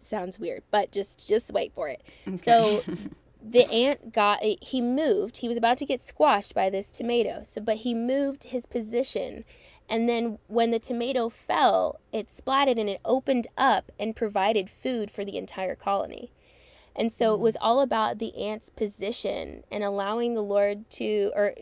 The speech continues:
Speaker 1: allowing me, just to relate it not to an ant anymore,
Speaker 2: <laughs>
Speaker 1: um, allowing the Lord to position us, you know,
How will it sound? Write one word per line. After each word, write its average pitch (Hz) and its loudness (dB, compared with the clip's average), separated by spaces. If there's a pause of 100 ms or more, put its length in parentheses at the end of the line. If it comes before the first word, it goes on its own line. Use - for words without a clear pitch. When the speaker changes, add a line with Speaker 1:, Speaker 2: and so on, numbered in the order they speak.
(120)
Speaker 1:
allowing 220 0
me, 202 -2
just - -12
to 190 0 (160)
relate 196 -2
it 185 -2 (680)
not 202 -6
to - -10
an 185 -6
ant 190 -8
anymore, 165 -10 (480)
Speaker 2:
<laughs> - -12
Speaker 1:
um, 185 -2 (180)
allowing 214 2
the 214 -2
Lord 208 -2
to 214 -8
position 214 -4
us, - -8 (360)
you 220 -2
know, 185 -2